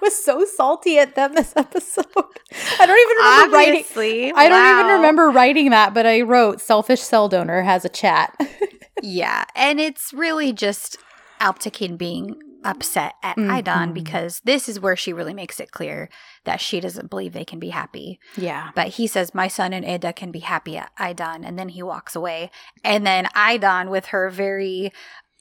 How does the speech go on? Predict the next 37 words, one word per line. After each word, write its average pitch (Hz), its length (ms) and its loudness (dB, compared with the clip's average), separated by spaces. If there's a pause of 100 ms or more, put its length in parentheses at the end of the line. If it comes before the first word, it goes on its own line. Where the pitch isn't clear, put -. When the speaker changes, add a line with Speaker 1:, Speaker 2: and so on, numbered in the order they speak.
(120)
Speaker 2:
optimistic 214 880 -4
point 202 220 -4
of 185 80 -8
view, 190 300 -4
says, 190 380 -2
"Or 226 220 2
they'll 196 180 2
both 202 300 -2
remain 190 400 -4
under 196 340 -2
a 180 80 2
collapsed 185 640 -2
wall." 180 520 0 (200)
I 208 80 -2
was 214 100 -2
like, 214 300 -2
"Super, 233 640 -2
Aidan." 190 580 0 (160)
<laughs> 294 180 2
Speaker 1:
I 190 420 2
Speaker 2:
Um, 190 100 2
Speaker 1:
know. 185 640 2
Speaker 2:
I 233 420 2
really 233 520 -4
don't 220 240 -2
appreciate 220 600 -6
that. 175 360 -2 (880)
So 262 480 4 (480)
Seifi 302 340 -2
runs 240 220 0
into 220 260 -4
Aidan, 185 520 -4 (100)
and 185 140 -8
we 190 100 -8
get 190 160 -2
a 185 80 -2
quick, - 460 -6